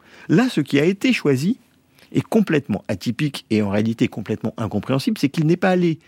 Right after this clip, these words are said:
devant le conseil d'administration, mais devant le comité de direction. Le comité de direction, c'est là où le président rassemble, c'est les principaux responsables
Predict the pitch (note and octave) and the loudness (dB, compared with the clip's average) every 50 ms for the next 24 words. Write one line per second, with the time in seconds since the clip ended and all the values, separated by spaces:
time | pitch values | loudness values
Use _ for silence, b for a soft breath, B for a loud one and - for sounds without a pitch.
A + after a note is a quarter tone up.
0 | b b b b b G2 A2+ G2 A2 A#2 G2+ F#2+ F2+ - - C#3 C#3 - - C3+ | b b b b b -2 -2 0 2 0 0 0 -2 -2 0 0 0 0 0 -2
1 | B2+ A2 G2+ G2 G2 G2 F#2+ G2+ G2 - - C3+ C3 - - B3+ C#4+ B B B | -2 -2 0 -2 -2 -2 -2 -4 -6 -4 -4 -4 -4 -2 -4 -4 -6 B B B
2 | B B B B C3 B2 B2+ D#3 D#3+ A3 G#3+ E3 D3 C#3 _ _ _ - B3+ A#3+ | B B B B 0 2 2 2 2 2 2 0 0 -2 _ _ _ -2 0 2
3 | G#3+ G#3+ F#3+ - A3+ A3 F3 C#3 D3+ D#3+ D3+ D3+ - - - G3 B2+ G#2 G#2+ - | 2 0 0 -2 -2 -2 0 0 0 0 0 0 -2 -2 0 0 0 0 0 0
4 | B2+ A2+ A2+ - E3 D3+ A#2+ A2 B2 A2+ A2 G2 - G#3 A3 A#3 B B B B | -2 -2 0 0 0 0 0 0 0 -2 -2 0 0 0 0 0 B B B B
5 | B B - - C#3 B2 C3+ D#3 D3+ C3+ B2 A#2+ A#2+ G#2+ - - _ - - A2 | B B -4 -2 0 2 2 2 2 2 2 0 0 -2 -4 -8 _ -4 -4 -4
6 | G#2+ - - A#2+ G#2 F#2+ A#2 A2 B2 B2 A#2+ G#2 F#2+ b b b b b b b | -2 0 -2 -2 -2 -2 0 0 2 2 0 0 -4 b b b b b b b
7 | b - A2 A#2 A#2 A2+ - C3 A#2 G#2 F#2 F2 F2 b b b b b b - | b -10 -6 -6 -6 -4 -2 -2 -2 0 -2 -4 -6 b b b b b b -20
8 | - - - - - D2 - - - G2 - - D3 D3 - - C3 A2 - C3+ | -20 -18 -14 -14 -12 -12 -12 -10 -10 -8 -2 0 0 0 2 0 -4 -2 2 2
9 | C3+ B2 - - D#3+ D#3+ - - D#3 D#3+ C#3 - E3 D3 D3 B2 G2+ F2+ | 2 2 4 2 2 2 2 0 -2 -2 -2 0 2 2 2 2 0 -2